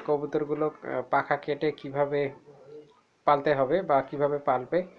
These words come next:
আর, আহ, সেগুলো, আহ, কিভাবে এভাবে তোমরা সিঁড়ি করে দিবে। আর আজকে এখন দেখাবো যে আমাদের এর আগে কবুতর যেটির বাচ্চা দেখিয়েছিলাম, তো তখন একটু বেশি ছোট ছিল আর আবহাওয়া ঠান্ডা ছিল, এই কারণে আমরা বাকি, আহ,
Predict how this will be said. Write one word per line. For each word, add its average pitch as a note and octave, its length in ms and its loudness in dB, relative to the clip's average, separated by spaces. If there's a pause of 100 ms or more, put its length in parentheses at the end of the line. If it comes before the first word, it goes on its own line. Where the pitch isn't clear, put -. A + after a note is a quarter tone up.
(400)
আর, B2 480 -2
আহ, B2 260 -4
সেগুলো, D3+ 580 4
আহ, C3+ 280 -2
কিভাবে D3 500 0
এভাবে C#3+ 540 0 (120)
তোমরা C#3 220 -2
সিঁড়ি D3 280 -4
করে C#3+ 240 0
দিবে। C#3 300 0 (460)
আর B2+ 280 0
আজকে C3+ 300 -2
এখন F3+ 260 2
দেখাবো D3+ 400 0
যে E3 100 0
আমাদের D3 420 0
এর D3 180 0
আগে D3 240 0
কবুতর C#3+ 400 -2
যেটির C#3 320 -4
বাচ্চা C3+ 320 0
দেখিয়েছিলাম, C3+ 760 -4
তো C3+ 120 -2
তখন C3+ 320 -2
একটু C#3+ 200 -8
বেশি C3+ 220 -6
ছোট C3 220 -8
ছিল C#3 340 -4
আর A#2+ 280 0 (480)
আবহাওয়া C3 380 2
ঠান্ডা C3 300 -2
ছিল, C#3+ 260 -2
এই D#3+ 180 0
কারণে C3+ 340 -4
আমরা C3+ 340 0 (400)
বাকি, B2+ 500 0 (1120)
আহ, G#2+ 200 -12